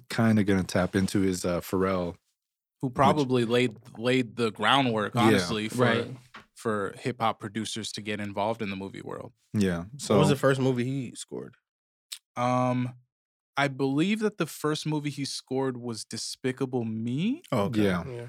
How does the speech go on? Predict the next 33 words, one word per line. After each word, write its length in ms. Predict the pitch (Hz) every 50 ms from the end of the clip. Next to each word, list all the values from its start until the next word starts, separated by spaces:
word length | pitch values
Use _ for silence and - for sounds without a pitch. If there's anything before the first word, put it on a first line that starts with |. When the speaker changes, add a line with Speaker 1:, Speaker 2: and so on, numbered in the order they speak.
| - - -
Speaker 3:
Yeah, 220 | 151 135 127 120
Speaker 1:
If 60 | 120
I'm 40 | 117
not 120 | 131 -
Speaker 3:
because 160 | 151 135 127 120 -
Speaker 2:
mistaken. 340 | 165 165 170 - 196 208 226 - - _ -
Speaker 3:
so 200 | - - 147 127
Pharrell 360 | - - 143 143 147 156 170
did 140 | 156 165 151
all 140 | 120 135 139
this 220 | 143 135 - - - - -
Despicable 460 | 135 - - - 139 131 131 127 120
Me 160 | 131 127 127
movies, 360 | 123 123 120 120 120 120 120
but 200 | 120 127 120 123
then 200 | - 120 117 117
he 580 | 113 - - 123 120 117 117 117 113 110 110 - _ _ _ _ _ _ _ _ _ -
was 240 | 113 123 123 117 120
also 400 | 92 113 120 120 - 139 127 123
there 300 | 113 123 120 120 120 107
as, 260 | 98 110 117 113 -
like, 220 | 113 107 107 - 107
a, 120 | 104 98
um, 280 | 98 98 90 90 110 - _ _ _ _ _ _ _ _ _ _ _ _ _ _ _ -
what's 140 | 123 -
the 100 | - -
word? 320 | 104 101 98 92 98 - - _ _ _ _ _ _
Speaker 2:
Consultant. 600 | - 127 117 - - 120 113 110 139 147 151 - - -
Speaker 3:
Consultant 800 | - 135 127 117 - - 135 123 120 - - 120 113 110 110
for 420 | - - 123 120 117 113 110 95 - - - _ -
other 220 | 127 127 131 123
Illumination 600 | 120 117 117 113 113 113 110 110 110 - 107 107
films. 420 | 104 - 98 90 73 71 - -